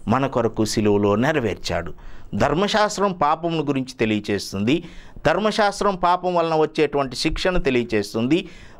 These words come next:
ధర్మశాస్త్రము ఆ పాప శిక్ష నుండి తప్పించబడ్డానికి అర్పించవలసిన బలిని తెలియచేస్తుంది. అయితే యేసుక్రీస్తు ప్రభు ఆ బలులన్నిటికీ ఒక్కటే అయ్యి, ఒకే బలిగా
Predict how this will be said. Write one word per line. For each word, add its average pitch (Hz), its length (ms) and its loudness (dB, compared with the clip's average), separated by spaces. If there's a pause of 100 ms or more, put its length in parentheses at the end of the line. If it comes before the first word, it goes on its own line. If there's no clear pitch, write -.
ధర్మశాస్త్రము 208 800 2
ఆ 147 180 4
పాప 190 360 2
శిక్ష 185 300 -8
నుండి 190 260 -2
తప్పించబడ్డానికి 165 1120 -2 (340)
అర్పించవలసిన 202 800 0
బలిని 226 480 0
తెలియచేస్తుంది. 107 920 -4 (500)
అయితే 185 320 2
యేసుక్రీస్తు 220 720 0
ప్రభు 185 480 2
ఆ 147 100 4
బలులన్నిటికీ 220 960 0
ఒక్కటే 214 500 2
అయ్యి, 147 500 -2 (340)
ఒకే 233 380 4
బలిగా 165 580 2